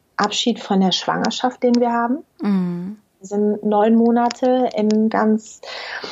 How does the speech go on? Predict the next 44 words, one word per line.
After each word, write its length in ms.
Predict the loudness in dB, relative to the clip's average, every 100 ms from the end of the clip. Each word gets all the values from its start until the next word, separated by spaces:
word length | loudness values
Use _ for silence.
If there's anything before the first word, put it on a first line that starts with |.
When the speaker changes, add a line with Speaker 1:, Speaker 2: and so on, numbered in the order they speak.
| -12 -16 -20 -20 _ _ 2
Speaker 1:
ja, 220 | 2 2
streckenweise 600 | 0 -2 0 2 2 2
wunderbaren 480 | 2 2 0 -4 -6
Zuständen 500 | -8 -6 -8 -6 -4
gewesen. 500 | -2 0 2 0 -2 _ -20 -10
Speaker 2:
<laughs> 160 | -8 -4
Ja. 300 | -4 -4 -6 -8 _ _ _ -8
Speaker 1:
Ja, 200 | -2 2
mit 180 | 2 2
dem 120 | 2
Speaker 2:
Ja. 60 | 4
Speaker 1:
Baby 180 | 2 0
ganz 260 | -2 -6 -2
eng 160 | -2
verbunden, 580 | 0 -2 2 2 2 0
aber 300 | 0 0 0
halt 160 | -2 -2 0
in 640 | 4 4 4 4 0 0
mir 180 | 2 2
noch 220 | -2 -6
drin. 460 | -4 0 0 -2 -4
Und 120 | -2
Speaker 2:
Mhm. 40 | 0
Speaker 1:
mein 240 | 2 2 0
Leben, 360 | -4 -10 -10 -6
wie 60 |
ich 240 | -6 -6 -8
es 160 | -8
vorher 320 | -2 2 2 2
kannte, 460 | 0 0 2 2
ging 240 | 2 0 2
einfach 380 | 0 0 -4
so 220 | -2 -2 0
weiter. 540 | 2 2 0 -2 -2 0
Das 240 | -2 0
war 140 | 2 2
jetzt 180 | 2
noch 160 | -4 -4
gar 160 | -2 0
nicht 140 | 0
so 80 | -2
eine 120 | -2
ganz 280 | -2 -2 -4
große, 720 | 0 0 2 2 4 2